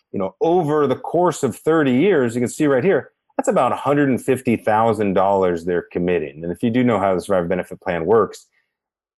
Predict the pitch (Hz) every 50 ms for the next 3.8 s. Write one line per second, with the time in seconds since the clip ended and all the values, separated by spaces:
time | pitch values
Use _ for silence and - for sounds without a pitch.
0 | _ _ _ _ _ _ - 123 120 120 123 139 151 165 165 160 156 147 135 135
1 | 135 131 131 131 117 117 113 113 - - 117 123 131 123 117 113 113 110 110 110
2 | 107 104 104 101 95 95 98 92 - - - 110 104 98 92 85 82 101 104 101
3 | 95 90 85 82 - - - - 95 90 85 90 95 95 90 -